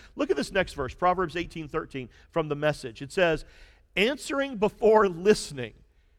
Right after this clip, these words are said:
is both stupid and rude."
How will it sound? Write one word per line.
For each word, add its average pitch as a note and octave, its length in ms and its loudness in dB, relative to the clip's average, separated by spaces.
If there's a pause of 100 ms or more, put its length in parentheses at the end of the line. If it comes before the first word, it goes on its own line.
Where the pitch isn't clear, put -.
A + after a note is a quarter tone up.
(160)
is E3 220 2
both E3+ 300 2
stupid - 920 -6
and C3 300 -8
rude." B2 520 -6